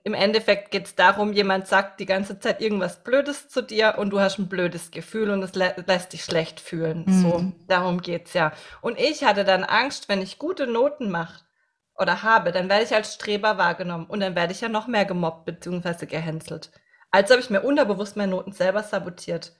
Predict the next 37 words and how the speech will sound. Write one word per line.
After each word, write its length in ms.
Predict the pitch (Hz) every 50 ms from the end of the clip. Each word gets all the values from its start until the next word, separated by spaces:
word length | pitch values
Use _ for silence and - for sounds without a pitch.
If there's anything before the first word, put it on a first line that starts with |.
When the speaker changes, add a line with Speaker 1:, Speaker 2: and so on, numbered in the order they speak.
| _ _ -
Speaker 2:
Mhm. 360 | 190 185 180 175 185 185 185 185
Speaker 1:
Und 100 | 214 214
ich 120 | 208 233
hab 180 | 214 202 202 -
ernsthaft 540 | 208 247 294 330 - - 302 269 285 - -
gedacht, 400 | 233 180 185 196 202 202 - -
ich 280 | 208 - - _ _
bin 300 | - 240 247 254 302 - -
zu 100 | - 202
dumm 320 | - - 214 220 220 247
für 160 | 254 - 214
ein 140 | - 175 185
Studium, 520 | - - - - 240 254 254 - 196 220 202
deshalb 280 | 190 190 - 214 190
hab 100 | 196 185
ich 100 | 185 190
auch 80 | 185 180
erst 180 | 180 175 - -
meine 180 | 175 170 170
Ausbildung 500 | 160 - - - - - 180 165 165 151
gemacht. 460 | 165 165 151 151 151 - - - - _ _ _ _ _ _ _ _ _ _ _ _ _ _ _ _ _ _ - - _ _ - - -
Gleichzeitig 960 | - 240 - - 233 277 - - - - - 190 180 170 170 220 277 302 - - - - - - - - _ _ -
hab 180 | - 220 226
ich 120 | 247 247 -
schon 160 | - 226 214
immer 500 | - - 262 277 247 240 247 262 269 - - _ _ _ _ _ _ _
einen 200 | - 202 208 208
Lebensdrang 1000 | 208 214 214 233 262 269 311 311 - - - - - - 190 190 196 240 269 302
verspürt 960 | - - - - 208 202 - - - _ _ - 202 214 220 247 294 320 311 -
und 220 | - 220 202 175
irgendwie, 420 | 208 240 262 285 320 277 202 247 247
da 100 | 214 214
ist 300 | - - - - - - 214
mehr 440 | 208 220 233 233 254 285 302 -
in 220 | - 226 220 220 233
mir 380 | 240 254 277 320 339 349 -
und 260 | - 240 254 254 254